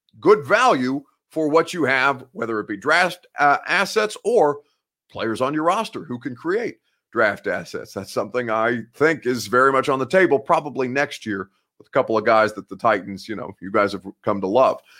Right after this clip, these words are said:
Precedent from two thousand eighteen would be moving from twenty-two back to twenty-five, gain a late fourth round pick, says O G Will Aiken. That is good precedent to cite. Um, but here's the, here's the thing,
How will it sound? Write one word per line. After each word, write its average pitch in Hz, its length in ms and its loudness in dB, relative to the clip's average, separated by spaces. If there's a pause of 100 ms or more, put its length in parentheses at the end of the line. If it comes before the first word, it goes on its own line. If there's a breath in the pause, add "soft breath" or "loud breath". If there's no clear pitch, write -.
(180 soft breath)
Precedent 175 520 2
from 139 140 -4
two 170 140 -8
thousand 135 340 4
eighteen 143 380 -2
would 117 100 -8
be 117 120 -6
moving 156 420 2
from 104 160 -12
twenty-two 131 420 -2
back 107 240 2
to 104 60 -16
twenty-five, 175 720 2 (360 soft breath)
gain 147 220 4
a 131 60 6
late 143 340 4
fourth 127 340 0
round 107 280 -2
pick, 113 180 -2
says 98 220 -6
O 98 100 -2
G 98 140 -10
Will 95 280 -6
Aiken. 110 220 -6
That 101 160 -2
is 123 140 -2
good 107 200 -6
precedent 107 540 -2 (360)
to 110 100 -4
cite. 120 400 2 (320)
Um, 185 480 2
but 151 220 -2
here's 247 400 2
the, 170 220 4
here's 226 360 2
the 127 100 -2
thing, 131 360 0